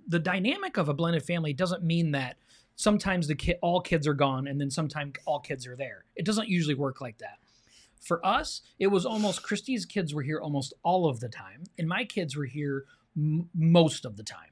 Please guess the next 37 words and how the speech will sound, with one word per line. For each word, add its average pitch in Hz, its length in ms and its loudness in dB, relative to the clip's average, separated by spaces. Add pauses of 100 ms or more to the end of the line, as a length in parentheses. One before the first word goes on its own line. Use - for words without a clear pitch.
(100)
you 147 80 -12
know, 127 80 -10
four 190 520 2 (240)
out 165 140 2
of 151 40 -2
the 147 80 0
seven 143 300 -2
days 131 200 -4
a 127 60 -4
week. 180 320 -4 (400)
The 147 100 2
thing 202 280 2
is, 254 240 0
though, 156 180 4
the 143 80 2
days 156 340 -2
that 139 120 -10 (100)
her 175 60 -8
kids 160 260 -4
were 135 120 -2
gone, 127 360 -6
my 160 120 -6
kids 143 260 -4
were 123 120 -4
there. 151 280 0
So - 100 -8
we 170 140 4
never 160 520 2
got 147 260 -2
any 143 180 -12
time 135 320 -14
for 131 140 -20
just 120 360 -14
us, - 460 -10 (260)
right? 165 220 0
Nothing. 160 400 -2 (400)
So 185 380 2